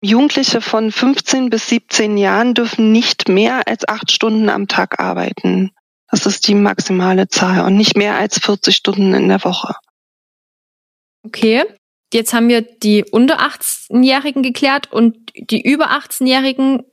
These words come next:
Speaker 2: die dürfen mehr als acht Stunden am Tag und vierzig Stunden die Woche arbeiten. Wie viel Stunden darf denn ein Student maximal arbeiten?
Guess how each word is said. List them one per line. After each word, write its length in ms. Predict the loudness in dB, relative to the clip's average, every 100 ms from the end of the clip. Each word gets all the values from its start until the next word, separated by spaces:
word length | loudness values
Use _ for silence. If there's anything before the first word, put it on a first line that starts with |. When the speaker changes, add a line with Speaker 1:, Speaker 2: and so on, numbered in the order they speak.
| _ _ _ _ _ _ _ _ 0
Speaker 2:
die 140 | 2
dürfen 420 | 2 0 0 2
mehr 360 | 2 4 2 0
als 280 | -4 -4 -4
acht 220 | -6 -6
Stunden 320 | -2 0 2
am 100 | 0
Tag 240 | -2 -2
und 140 | -4 -4
vierzig 260 | -4 -2
Stunden 320 | -2 0 2 2
die 140 | 2
Woche 180 | 0 0
arbeiten. 560 | 0 0 0 -2 -4 -10 _ _ _ _ _
Wie 360 | 0 2 4 2
viel 340 | 2 2 2
Stunden 840 | 0 -2 0 0 -2 -2 0 0 -2 -2
darf 320 | 0 -2 -4
denn 240 | -4 -2
ein 240 | 0 0 -2
Student 580 | -2 -2 0 0 0
maximal 680 | 0 0 0 2 4 4 2
arbeiten? 680 | 0 -2 -2 -2 -2 -4 -6